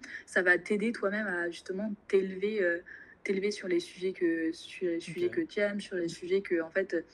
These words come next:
Speaker 1: si t'étais resté dans ton entourage, euh, d'enfance, et cetera, ça, ça n'aurait pas eu le, la même chose. Donc en fait, ouais, la tribu, c'est hyper importante. Et, euh, et c'est pas du tout un truc de ce que je disais, ouais, réussir seul, tu vois, ça n'existe pas. Dans tous les cas,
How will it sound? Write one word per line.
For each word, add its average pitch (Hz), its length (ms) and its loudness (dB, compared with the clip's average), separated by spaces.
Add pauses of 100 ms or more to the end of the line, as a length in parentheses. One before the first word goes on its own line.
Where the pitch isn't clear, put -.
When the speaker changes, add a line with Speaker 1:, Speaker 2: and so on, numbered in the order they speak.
(180)
Speaker 1:
si - 140 -16
t'étais 190 240 -2
resté 190 260 -2
dans 185 120 -4
ton 180 200 -10
entourage, 190 640 -2 (800)
euh, 165 220 -2 (120)
d'enfance, 185 480 -10
et 170 60 -8
cetera, 190 400 -2
ça, 165 640 -10
ça 170 120 -12
n'aurait 165 220 -8
pas 190 140 4
eu 196 80 6
le, 170 580 0
la 170 140 0
même 165 120 -2
chose. 190 180 -4
Donc 170 160 -6
en 175 40 -2
fait, 196 200 2
ouais, 180 120 2
la 185 100 2
tribu, 196 320 0
c'est - 200 -6 (120)
hyper 208 320 -2
importante. 214 520 -4 (680)
Et, 190 260 6
euh, 170 440 0
et 175 80 -2
c'est 190 120 0
pas 214 160 4
du 185 120 -2
tout 214 180 -4
un 180 140 -2
truc 190 280 -6
de 175 440 2
ce - 120 -8
que 185 100 -4
je 170 60 -6
disais, 202 240 0
ouais, 190 160 4
réussir 185 420 0
seul, 208 220 -2
tu - 80 -10
vois, 190 120 0
ça 185 140 -6
n'existe 170 380 -4
pas. 214 200 2 (300)
Dans 180 80 -4
tous - 120 -2
les 208 100 6
cas, 240 180 0